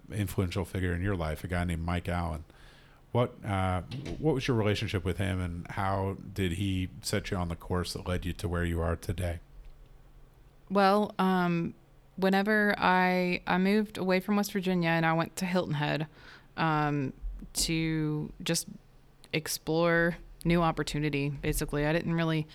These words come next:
Speaker 2: know what I was gonna do. Um, but I, I've always been a music lover, and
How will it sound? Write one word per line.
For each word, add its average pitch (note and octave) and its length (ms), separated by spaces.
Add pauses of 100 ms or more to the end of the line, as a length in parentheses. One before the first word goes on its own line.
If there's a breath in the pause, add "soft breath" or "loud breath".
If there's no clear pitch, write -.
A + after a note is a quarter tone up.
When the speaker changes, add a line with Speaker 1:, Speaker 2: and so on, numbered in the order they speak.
(180 loud breath)
Speaker 2:
know E3+ 140
what D#3+ 100
I E3 80
was D#3+ 160
gonna C3 180
do. B2 280 (580 loud breath)
Um, E3 480
but E3+ 280
I, E3 300
I've E3 100
always F3+ 240
been G3 100
a G3 40
music F3 320
lover, D#3 440 (300)
and D#3+ 560